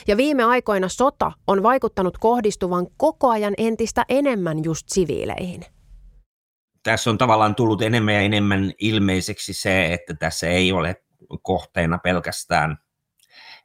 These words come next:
Speaker 2: Iranin, ää, poliittinen johto ja hallinto, vaan nää, kun nää Israel laajensi kohteita jo varsin varhaisessa vaiheessa ja Yhdysvallat on sitten kulkenut kovaa vauhtia samaa, ää, samaan suuntaan, niin on, on selvää, että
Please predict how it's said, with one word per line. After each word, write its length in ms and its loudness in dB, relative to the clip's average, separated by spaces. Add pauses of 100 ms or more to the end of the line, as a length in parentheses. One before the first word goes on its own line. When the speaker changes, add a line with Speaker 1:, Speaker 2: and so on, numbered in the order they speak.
(120)
Speaker 2:
Iranin, 600 0 (100)
ää, 400 0 (500)
poliittinen 600 -2
johto 340 -4
ja 140 2
hallinto, 580 -2
vaan 240 -4
nää, 200 -8 (240)
kun 180 -8
nää 220 -6 (680)
Israel 460 0
laajensi 400 0
kohteita 500 -6
jo 160 -2
varsin 340 -2
varhaisessa 460 -2
vaiheessa 400 -2
ja 80 0
Yhdysvallat 520 -4
on 120 -6
sitten 320 -10 (760)
kulkenut 520 0
kovaa 360 0
vauhtia 400 0
samaa, 480 0 (100)
ää, 340 0
samaan 480 -2
suuntaan, 640 0
niin 120 0
on, 120 -6
on 180 -4
selvää, 420 0
että 340 -6